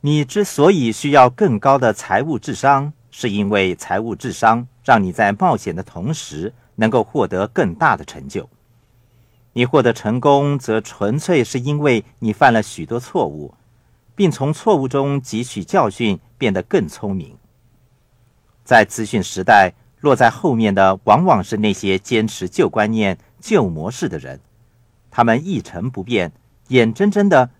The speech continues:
看着世人从他们身边走过。随着网际网络迅速发展，越来越多人变得更富有，因为他们敢于冒风险。我听过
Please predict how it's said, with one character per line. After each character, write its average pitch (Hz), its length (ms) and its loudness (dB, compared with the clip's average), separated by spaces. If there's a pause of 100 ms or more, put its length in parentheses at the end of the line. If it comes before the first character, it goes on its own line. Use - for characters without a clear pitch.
看 117 220 0
着 95 80 -4
世 110 220 -6
人 80 340 -6
从 - 260 -10
他 101 140 -4
们 101 100 -4
身 113 300 -8
边 101 200 -4
走 - 200 -10
过。 - 260 -18 (1000)
随 156 200 4
着 160 180 6
网 120 260 4
际 185 140 -4
网 113 180 2
络 113 220 0
迅 127 260 -4
速 107 220 -6
发 151 220 0
展， 73 260 -4 (380)
越 233 180 4
来 104 160 4
越 120 160 0
多 113 160 -4
人 87 300 -6
变 110 200 -4
得 90 100 -2
更 127 280 -4
富 - 160 -8
有， 67 260 -14 (680)
因 107 140 0
为 101 120 2
他 - 160 -4
们 101 240 -2
敢 85 300 2
于 90 100 -12
冒 139 160 0
风 160 240 -4
险。 - 220 -10 (1040)
我 104 100 -4
听 107 260 -2
过 101 320 0